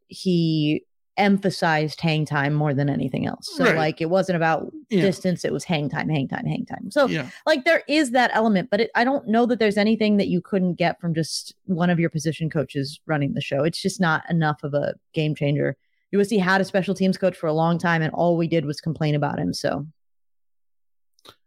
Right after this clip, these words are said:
Speaker 2: Yeah. Uh, let's go to a question from Pontrocam. It says, "How does it feel being this far into the season and likely being nine and one before U S C heads into the U C L A game?"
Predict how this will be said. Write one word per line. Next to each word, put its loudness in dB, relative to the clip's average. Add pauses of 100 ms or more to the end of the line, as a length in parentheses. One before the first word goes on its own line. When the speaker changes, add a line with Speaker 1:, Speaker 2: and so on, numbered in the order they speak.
(160)
Speaker 2:
Yeah. 2 (380)
Uh, 4
let's 2
go 6
to 0
a 4
question 2
from -2
Pontrocam. 2
It 0
says, -2
"How 2
does 2
it -6
feel 0 (320)
being 4
this 2
far 2
into 0
the 2
season 2 (640)
and 2
likely 2
being 2
nine 2
and 4
one 2
before 0 (100)
U 0
S -2
C 0
heads 0
into 0
the -6
U -4
C -4
L 0
A -2
game?" -8